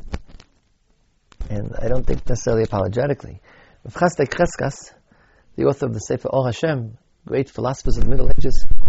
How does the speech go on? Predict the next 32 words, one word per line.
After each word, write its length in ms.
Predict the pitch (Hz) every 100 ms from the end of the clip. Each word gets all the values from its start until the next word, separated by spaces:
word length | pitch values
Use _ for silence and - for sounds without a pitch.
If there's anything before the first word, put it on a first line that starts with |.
| - - - - - - -
has 160 | - 165
a 40 | 147
theory 580 | - 175 170 143 147 143 _ _ _ _ _ _ _ _ _
to 100 | 139
explain 520 | 120 - 156 160 156 - -
why 180 | 135 135
God 280 | 131 131 -
creates 340 | 131 123 -
the 80 | 131
world. 320 | 107 95 -
He 60 | -
says 240 | - 180
God 220 | 170 208
creates 220 | 196 190 175
the 60 |
world 80 | 175
because 220 | 151 143
God 180 | 135 127
is 100 | 117
good. 240 | - 110 - - - - - - - - - -
Teva 680 | - 233 202 180 175 165 165 -
Hatov 600 | - - - 175 180 160
Lehitiv. 600 | 143 135 135 123 135 117 - - - - - - - -
It's 120 | -
the 100 | -
nature 380 | 131 185 - 170
of 120 | 127
the 100 | 131
good 220 | 117 127 147
to 200 | - -
do 180 | 156 147
good. 200 | 107